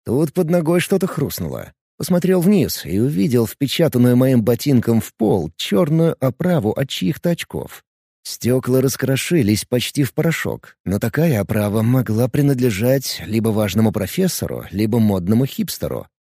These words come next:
А последние мне что-то в мерзлоте давно не попадались. Впереди замаячил еле заметный хвостик красного луча энергии. Я немного ускорился, все так же держась у стены со скаутганом наготове.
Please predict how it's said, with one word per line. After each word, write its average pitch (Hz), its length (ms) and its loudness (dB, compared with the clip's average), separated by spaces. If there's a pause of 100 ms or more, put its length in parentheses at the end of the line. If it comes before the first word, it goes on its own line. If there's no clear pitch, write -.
(280)
А 127 140 0
последние 156 760 2
мне 113 360 4
что-то 127 400 0
в 117 60 2
мерзлоте 127 760 2
давно 196 520 4
не 165 120 4
попадались. 78 800 -6 (680)
Впереди 107 480 0
замаячил 190 600 4
еле 151 260 2
заметный 160 460 4
хвостик 113 560 -2
красного 117 460 0
луча 127 380 0
энергии. 87 560 0 (300)
Я 131 220 -6
немного 123 340 0
ускорился, 92 800 -4 (120)
все 147 240 -6
так 95 320 -4
же 104 140 -4
держась 101 480 -2
у 117 40 -2
стены 131 580 0
со - 160 -4
скаутганом 151 760 0
наготове. 123 600 -6